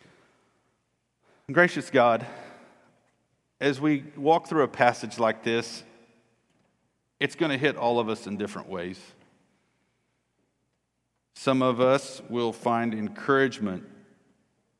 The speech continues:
in, um, some areas and discouragement or awareness of needs to improve or change in others. And so, Lord, I just ask that your grace would be sufficient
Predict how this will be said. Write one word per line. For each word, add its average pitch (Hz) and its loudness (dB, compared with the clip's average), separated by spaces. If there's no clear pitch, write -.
in, 107 -6
um, 117 -2
some 120 0
areas 131 2
and 117 -6
discouragement 127 0
or 113 -2
awareness 117 0
of 104 -8
needs 117 -4
to 107 -8
improve 113 -2
or 101 -10
change 107 -6
in 101 -12
others. 95 -12
And 113 -8
so, 135 0
Lord, 139 2
I 143 4
just 139 -4
ask 131 -2
that 113 -4
your 131 -2
grace 127 0
would 135 -6
be 127 -2
sufficient 131 -4